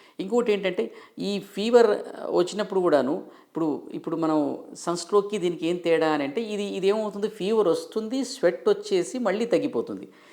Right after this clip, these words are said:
ఈ సైకిల్ ట్వంటీ ఫోర్ అవర్స్కి ఒకసారి జరగవచ్చు,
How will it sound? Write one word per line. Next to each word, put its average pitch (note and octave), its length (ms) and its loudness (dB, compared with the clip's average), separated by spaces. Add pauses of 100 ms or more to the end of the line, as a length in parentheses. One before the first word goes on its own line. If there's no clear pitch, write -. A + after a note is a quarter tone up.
(140)
ఈ G#3 100 -4
సైకిల్ G#3 640 2 (720)
ట్వంటీ F3 200 0
ఫోర్ A3+ 200 10
అవర్స్కి G#3+ 300 4
ఒకసారి G3+ 340 2
జరగవచ్చు, G3 520 0